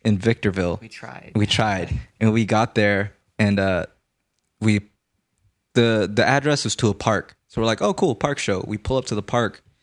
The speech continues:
Speaker 1: but be-, uh, across the street from the park, there's just, like, a dirt lot with,
Speaker 2: Not
Speaker 1: like, a
Speaker 2: even
Speaker 1: bunch of, like,
Speaker 2: lot.
Speaker 1: weeds,
Speaker 2: Just,
Speaker 1: like,
Speaker 2: like,
Speaker 1: just, like, a
Speaker 2: a valley of dirt.
Speaker 1: <laughs> Yeah, and, uh,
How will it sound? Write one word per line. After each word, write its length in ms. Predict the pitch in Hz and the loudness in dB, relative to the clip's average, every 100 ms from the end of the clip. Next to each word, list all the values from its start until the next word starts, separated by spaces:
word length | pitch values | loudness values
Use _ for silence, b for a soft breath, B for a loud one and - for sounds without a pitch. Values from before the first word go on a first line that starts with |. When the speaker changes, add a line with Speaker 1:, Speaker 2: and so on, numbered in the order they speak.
| _ _ _ - | _ _ _ -4
Speaker 1:
but 140 | 107 | -2
be-, 180 | 104 101 - | 0 -2 -4
uh, 220 | 104 98 - | -4 -6 -6
across 280 | 110 131 120 | -2 0 -2
the 40 | - | -2
street 120 | 143 | -2
from 120 | 120 | -2
the 60 | 104 | -4
park, 300 | - 101 - | -2 -2 -2
there's 160 | 101 | -4
just, 160 | 98 98 | -2 -2
like, 180 | 101 - | -2 -2
a 80 | 101 | -6
dirt 540 | 90 98 95 98 - - - 110 B B B _ _ _ | -4 -2 0 -2 -6 -16 -20 -20 B B B _ _ _
lot 440 | - 95 98 127 - _ _ _ _ _ _ | -4 0 2 2 -2 _ _ _ _ _ _
with, 120 | 101 | -4
Speaker 2:
Not 60 | - | 0
Speaker 1:
like, 120 | 95 | 0
a 20 | 120 | 0
Speaker 2:
even 100 | 98 | 0
Speaker 1:
bunch 180 | 104 98 | 0 0
of, 40 | |
like, 160 | 101 98 | 0 0
Speaker 2:
lot. 100 | 95 | 0
Speaker 1:
weeds, 280 | 107 131 120 | 0 0 -2
Speaker 2:
Just, 180 | 120 | -4
Speaker 1:
like, 120 | - 101 | -2 -2
Speaker 2:
like, 80 | |
Speaker 1:
just, 140 | 117 - | -2 -2
like, 180 | 110 104 | -2 0
a 140 | 95 | -4
Speaker 2:
a 60 | 127 | -4
valley 420 | 131 98 101 104 | -4 -6 -4 -6
of 160 | 101 - | -8 -6
dirt. 300 | 110 101 - _ | -6 -6 -16 _
Speaker 1:
<laughs> 180 | _ - | _ -6
Yeah, 360 | 101 - - - | -4 -4 -6 -2
and, 220 | 120 107 | 0 0
uh, 220 | 101 101 | 0 -2